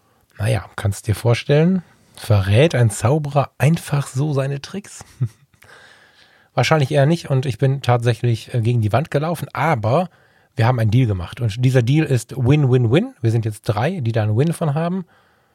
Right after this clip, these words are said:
Das ist der Alexander, weil der ist, äh, der Betreiber der Secret School. Das bin ich, weil ich habe mit dem Alexander einen Deal gemacht, dass ich einen kleinen Teil des Gewinnes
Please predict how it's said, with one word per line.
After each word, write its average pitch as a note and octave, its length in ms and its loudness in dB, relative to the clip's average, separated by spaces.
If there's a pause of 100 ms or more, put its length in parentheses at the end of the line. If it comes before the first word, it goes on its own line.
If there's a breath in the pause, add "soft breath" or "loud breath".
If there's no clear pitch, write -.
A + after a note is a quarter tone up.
(440 soft breath)
Das A#2 100 -2
ist B2+ 140 -4
der A2 80 -4
Alexander, D#3 460 0
weil B2 260 2
der A#2+ 220 -4
ist, - 240 -6
äh, A2+ 120 -4
der A2 140 -2
Betreiber G3 540 -2
der F#3+ 100 -2
Secret G3+ 380 -6
School. A3+ 280 -6 (680 soft breath)
Das - 160 -4
bin C3 160 -2
ich, F#3+ 400 -2
weil B2 400 4
ich - 140 -2
habe C3+ 100 0
mit B2 160 0
dem A2+ 140 0
Alexander D#3 400 0
einen D3+ 100 0
Deal D#3+ 160 2
gemacht, D#3 340 -2
dass A2 120 0
ich - 180 -8
einen G#2+ 160 0
kleinen D#3 480 0
Teil C#3 480 -4
des A#2 140 -2
Gewinnes B2 420 -2